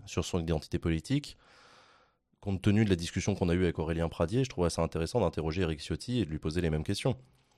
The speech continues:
Euh, en lui posant la question du cordon sanitaire, en lui posant la question de la limite, en lui posant la question justement de la stratégie,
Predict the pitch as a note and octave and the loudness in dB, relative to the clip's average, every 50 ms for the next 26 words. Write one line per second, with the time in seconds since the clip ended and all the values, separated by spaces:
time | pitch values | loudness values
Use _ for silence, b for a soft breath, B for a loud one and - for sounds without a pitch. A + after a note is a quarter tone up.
0 | b b b b b _ _ _ _ _ _ _ _ _ _ _ _ - D2+ D2+ | b b b b b _ _ _ _ _ _ _ _ _ _ _ _ -6 -4 -2
1 | D2 D2 D2 D2 D2 D2+ D#2 D#2 D#2 D#2+ D#2+ E2 E2 E2 E2+ E2+ E2+ E2+ E2 E2 | -2 -2 -2 -2 -2 -2 -2 -4 -4 -4 -4 -4 -4 -4 -4 -4 -6 -6 -6 -6
2 | E2+ E2 D2+ E2+ E2 E2+ - F2+ D#2+ F2 E2+ - F2 - - F#2 E2+ - D#2+ D#2 | -6 -4 -2 -2 -2 0 0 0 2 2 2 0 -2 -2 -2 -4 -2 -2 -2 0
3 | D#2 D#2+ - - D2+ D#2 D#2 - - A#2 A#2+ B2+ A#2+ A#2 G2 E2 - E2 D#2+ D#2 | 0 0 0 -2 -2 -2 -2 -2 0 2 4 4 4 4 2 0 0 -2 -2 -2
4 | E2 D#2+ - E2 - - F2+ D#2+ D#2 D#2 D#2 D#2+ F#2 A2 B2+ C3+ C3+ C3 - F2 | -2 -2 -4 -6 -4 -4 -2 -2 -2 -2 -2 0 0 2 2 2 0 0 -2 -2
5 | E2 D#2+ - E2 D2+ E2 D#2+ D#2 - - D2+ - - - F2 D#2 D#2+ D2+ - - | -2 -2 -2 -4 -2 -2 -2 -2 -4 -6 -8 -8 -6 -6 -6 -6 -8 -10 -6 -4
6 | F2+ E2 F#2 A2 A#2 G#2 E2 D#2 D2+ D2+ - - D2+ - - D2 D#2+ G#2 A#2+ B2+ | -2 0 2 2 2 2 0 0 0 0 -2 -4 -4 -4 -4 -4 -4 -4 -4 -4
7 | C3 | -6